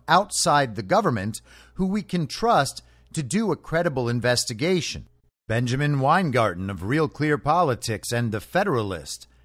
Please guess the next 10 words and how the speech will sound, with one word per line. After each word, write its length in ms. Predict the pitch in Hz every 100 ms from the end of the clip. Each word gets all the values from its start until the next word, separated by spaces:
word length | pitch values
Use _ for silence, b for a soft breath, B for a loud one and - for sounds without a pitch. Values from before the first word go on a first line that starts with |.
| _ _ 139
asked 460 | 147 143 - - -
on 400 | 143 139 139 135 -
X, 360 | 190 151 - -
"How 380 | - 165 214 214
can 520 | - 123 107 113 131 -
A 240 | 143 190
G 240 | 143 131 139
Merrick 320 | 120 151 147
Garland 480 | 123 104 95 110 - b b
tab 360 | 143 139 131